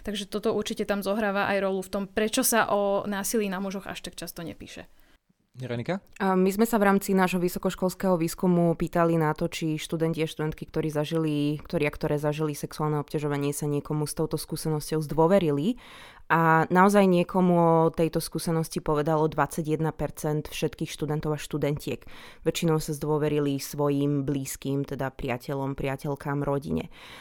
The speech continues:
Speaker 3: Ale z týchto dvadsaťjeden percent bola len jedna tretina študentov. Takže aj tu naozaj vidíme, že pre mladých mužov je oveľa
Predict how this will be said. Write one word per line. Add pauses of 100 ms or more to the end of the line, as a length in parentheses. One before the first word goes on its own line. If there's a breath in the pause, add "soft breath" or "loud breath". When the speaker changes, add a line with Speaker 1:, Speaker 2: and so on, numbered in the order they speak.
(120)
Speaker 3:
Ale
z
týchto
dvadsaťjeden
percent
bola
len
jedna
tretina
študentov.
Takže
aj
tu
naozaj
vidíme,
že
pre
mladých
mužov
je
oveľa